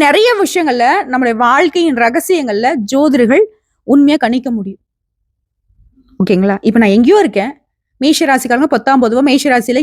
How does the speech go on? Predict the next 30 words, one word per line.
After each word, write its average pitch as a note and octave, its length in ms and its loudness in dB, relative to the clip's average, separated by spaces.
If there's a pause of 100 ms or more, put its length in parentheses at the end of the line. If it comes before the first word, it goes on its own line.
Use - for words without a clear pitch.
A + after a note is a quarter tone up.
யார் A#3 240 2
வேணா B3+ 200 0
பிறந்திருக்கலாம், A3+ 560 -4
எப்படி A3+ 180 -4
வேணா B3+ 180 0
வளர்ந்திருக்கலாம், A3+ 540 -2
எந்த A3+ 140 0 (120)
ஊரு, A3+ 140 -2 (140)
எந்த A#3+ 220 -2
பேரோ A3+ 240 0 (580)
இல்லையா? D#4 260 2 (440)
ஆனா E4 120 0 (100)
உங்களுக்கு F4 300 0
நான் C4 160 -2
சொல்லக்கூடிய E4+ 300 0
விஷயங்கள் D4 240 -4
எப்படி C4+ 160 -2
பொருத்தமாகுது? A#3+ 560 -2 (800)
நான் B3+ 200 -2
பொதுவா D4+ 260 2 (100)
சொல்றேன். F#3 260 -10 (100)
அதுவும் D4 280 2
ஜாதகம் C4 340 0
என் A#3 100 -4
கையில C4+ 260 0
இருந்தா C4 220 -4 (540)
எவ்வளவு C4+ 300 2
தெளிவா E4 320 4
சொல்ல A#3+ 220 0
முடியும்? F#3+ 260 -8